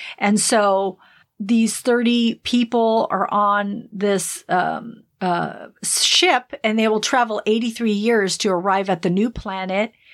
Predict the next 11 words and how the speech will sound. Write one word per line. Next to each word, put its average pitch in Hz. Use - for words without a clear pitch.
And 226
during 302
their 226
travel, 269
as 226
they're 269
aging 220
t-, -
into 214
young 202
adults, 226